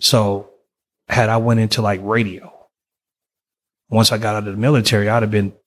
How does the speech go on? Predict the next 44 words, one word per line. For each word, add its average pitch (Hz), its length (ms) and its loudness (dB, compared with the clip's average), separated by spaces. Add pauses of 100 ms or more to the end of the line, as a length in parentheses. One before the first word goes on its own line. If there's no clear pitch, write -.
(120)
three 113 220 0
years 104 260 0
in, 117 220 4
and 98 80 -2
I 117 60 0
could 101 160 -2
have 104 420 -10
been 110 140 0
in 98 120 -4
a 101 40 -8
radio 110 300 2
station 101 400 -2
like, 98 200 -8
"Hey, 107 300 -4 (1000)
I - 40 0
was 101 120 2
in 98 60 -2
the 95 60 -4
military 104 540 2
doing, 104 600 0
you 110 60 0
know, 104 100 -2
radio. 104 340 0
I 101 140 2
was 101 240 -4
in 101 140 -14
this 113 160 -2
country, 107 420 -4
this 107 180 -4
country, 107 380 -4
that 110 240 -8
country, 107 380 -6
the 107 100 -6
whole 107 240 2
nine." 110 440 2 (460)
And 104 240 0
they 113 80 4
would 110 120 0
have 104 100 -2
chalked 101 240 -4
that 101 140 0
up 95 160 -6
as 92 140 -2
experience. - 680 -4